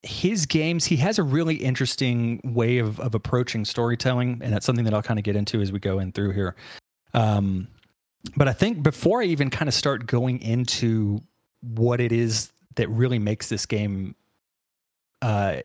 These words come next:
interesting and sets it apart from a lot of other games, um, I kinda wanted to get, uh, y'all's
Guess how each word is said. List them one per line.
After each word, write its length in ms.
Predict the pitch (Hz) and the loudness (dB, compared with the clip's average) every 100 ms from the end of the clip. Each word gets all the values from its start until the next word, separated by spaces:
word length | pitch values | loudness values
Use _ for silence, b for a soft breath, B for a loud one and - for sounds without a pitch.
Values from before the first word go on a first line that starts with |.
| - | -6
interesting 480 | - 127 131 - 143 | -2 0 0 0 0
and 80 | 107 | 0
sets 200 | - 120 | 0 -2
it 60 | 110 | -4
apart 320 | - 120 113 | -2 -4 -4
from 140 | - | -4
a 20 | |
lot 140 | 107 107 | -2 0
of 60 | |
other 120 | 104 107 | 0 0
games, 320 | 123 131 107 B B - _ _ - | 0 0 -2 B B -20 _ _ -2
um, 320 | 127 120 117 | 0 0 -2
I 80 | - | -6
kinda 240 | - - 190 | -4 0 2
wanted 280 | 156 147 | 2 0
to 180 | - 139 | -2 -2
get, 320 | 120 123 120 _ _ _ _ _ _ - | 0 0 0 _ _ _ _ _ _ -2
uh, 340 | 117 107 95 76 | 0 2 0 -2
y'all's 520 | 123 127 135 120 | 0 2 2 -2